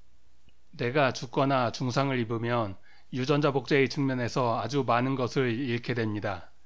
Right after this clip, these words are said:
따라서 상대적으로 C가 매우 큽니다. 반면 칠십 세일 때의 나이 번식 잠재력은 보잘것없습니다. 따라서 C도 매우 작습니다. 이런 이유 때문에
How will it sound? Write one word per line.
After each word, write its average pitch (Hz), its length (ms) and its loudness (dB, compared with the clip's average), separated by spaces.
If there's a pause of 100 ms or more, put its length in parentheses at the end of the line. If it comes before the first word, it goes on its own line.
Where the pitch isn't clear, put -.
(500)
따라서 143 420 2
상대적으로 139 680 4
C가 143 580 2
매우 120 360 2
큽니다. 127 580 -2 (960)
반면 120 600 2
칠십 180 320 -2
세일 147 260 4
때의 127 440 2
나이 123 300 4
번식 117 400 2
잠재력은 113 760 0 (260)
보잘것없습니다. 117 1120 0 (640)
따라서 143 520 2
C도 151 540 2
매우 120 380 2
작습니다. 107 760 -6 (1120)
이런 139 260 4
이유 127 200 4
때문에 110 640 0